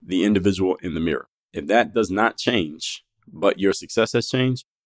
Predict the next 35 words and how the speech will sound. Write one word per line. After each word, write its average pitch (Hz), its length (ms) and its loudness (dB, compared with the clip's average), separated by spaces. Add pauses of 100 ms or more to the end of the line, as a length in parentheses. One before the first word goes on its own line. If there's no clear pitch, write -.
(160)
what's 98 220 -4
gonna 92 180 -2
happen 107 420 0
is 92 440 -2 (240)
your 92 240 0
self-image 113 460 0
is 92 140 -6
gonna 90 200 -4
pull 113 600 0
your 92 520 0 (340)
tangible 123 680 0
success - 580 -2
right 98 340 0
back - 240 0
to 98 100 -6
the 85 80 -2
level 87 300 0
of 80 80 -10
your 82 120 -10
self-image. 78 600 -10 (460)
You 95 160 -2
will 92 80 2
always 113 400 4
perform 107 480 -2
at 92 80 -6
a 85 60 -4
level 95 320 0
that 87 340 -2
is 87 260 -4
commensurate 90 760 -4
with 87 320 -4 (280)
how 95 220 -6
you 85 200 -10
see - 160 -8
yourself. 78 420 -8